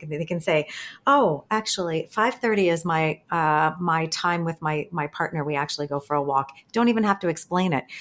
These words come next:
What you have to have, though, is such clarity around the personal intention.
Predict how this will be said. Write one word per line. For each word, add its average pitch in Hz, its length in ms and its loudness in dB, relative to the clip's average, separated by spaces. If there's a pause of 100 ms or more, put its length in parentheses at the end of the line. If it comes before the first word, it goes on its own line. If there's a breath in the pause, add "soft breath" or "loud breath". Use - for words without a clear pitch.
(120)
What 202 160 0
you 202 140 2
have 190 300 0
to 175 100 -8
have, 180 540 -2
though, 151 160 0
is 151 120 -4
such - 280 -4
clarity 180 520 0
around 143 200 -2
the 139 60 -6
personal 196 520 -4
intention. 208 580 -2